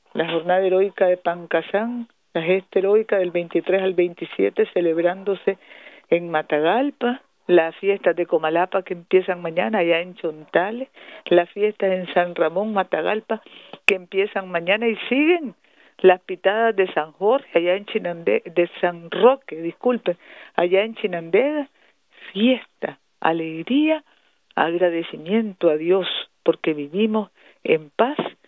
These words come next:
y promovemos todos los días convivencia armoniosa, trabajo, seguridad y paz. Luego tenemos también, compañeros, compañeras,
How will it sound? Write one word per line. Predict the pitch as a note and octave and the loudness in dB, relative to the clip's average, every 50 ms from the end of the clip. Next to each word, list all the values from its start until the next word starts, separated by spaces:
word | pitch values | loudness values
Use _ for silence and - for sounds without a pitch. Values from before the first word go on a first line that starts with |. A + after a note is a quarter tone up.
| _ _ - | _ _ -2
y | - G#3+ G#3+ | 0 0 0
promovemos | - - - G3+ G#3 F#3 F#3 F3+ F#3 G#3+ A3 G#3+ G3+ F#3 E3+ - _ _ _ _ | 2 0 0 0 0 2 2 2 2 2 0 0 0 -2 -4 -4 _ _ _ _
todos | - G#3+ E4+ E4+ D#4 | 0 2 2 2 0
los | C4 B3+ F#3+ E3 | 0 -2 -2 -4
días | E3+ D3+ D3+ D3 C#3+ - _ _ _ _ _ _ _ _ - | -4 -4 -4 -4 -4 -6 _ _ _ _ _ _ _ _ 4
convivencia | - F#3 F3 E3+ E3+ F3 E3 F3+ F#3 G#3+ A#3+ A#3 A3 - - A3+ A3+ A3 - _ | 4 4 4 2 -6 -4 0 0 0 0 -2 -6 -10 -4 0 0 0 0 0 _
armoniosa, | - F3+ E3+ D#3+ D3+ D#3+ E3 D#3+ D#3+ D#3 D#3+ E3 E3 E3 D#3 D3+ - - E3 D#3+ _ - - - - - _ _ _ _ - | -4 -4 -4 -6 -10 -16 -18 -16 -14 -12 -8 -4 -2 -2 -2 -2 -4 -10 -14 -14 _ -16 -20 -18 -18 -20 _ _ _ _ 6
trabajo, | F3+ E3+ E3+ E3 E3 D#3+ E3 G3+ A#3+ C#4 C#4+ - - - C4 C4 - _ _ _ _ _ - - - | 6 6 6 4 -4 -4 -2 0 0 0 -2 -4 -4 -4 -4 -4 -6 _ _ _ _ _ -14 -4 2
seguridad | - F3+ D#3+ D#3 D#3+ D#3+ D3+ D#3 D3+ D#3+ E3+ F#3+ A3 A#3 A#3 _ - | 2 2 2 0 -6 -8 -4 -4 -2 0 -2 -2 -2 -6 -10 _ -10
y | G3 F#3 | -10 -10
paz. | - - - C3+ C3 C3 - - - - - _ _ _ _ - - - - - _ | -8 -6 -6 -6 -6 -8 -14 -16 -16 -16 -20 _ _ _ _ -20 -20 -20 -20 -12 _
Luego | - F3+ F3+ F3+ F3+ F3+ F#3 F#3 F3 F3 F3 - - - - - | 2 2 4 4 4 4 4 4 4 4 2 -2 -8 -16 -8 -4
tenemos | F#3+ F3 F3 F3 F3 F3 E3+ F3+ - | -2 -2 0 0 -2 -2 -2 -4 -2
también, | - E3+ D#3 D#3+ D#3+ D#3 D#3 D#3+ F#3 A3 B3 C4+ C#4 B3+ A#3 - _ _ _ _ _ - | -2 -4 -4 -4 -8 -8 -4 -2 0 0 0 0 -2 -6 -6 -8 _ _ _ _ _ -2
compañeros, | - F3 E3+ - E3 D3+ D#3+ F#3 G#3 A3+ A3 A3+ A3 | -2 -2 0 0 -2 -2 -2 -2 -2 0 0 0 -2
compañeras, | - G3 F3+ F3 - - E3 E3 E3 E3+ F#3+ G#3 A3+ A#3+ A3+ | -2 -2 -4 -2 -2 -2 -2 -2 -2 -4 -2 0 0 -2 -4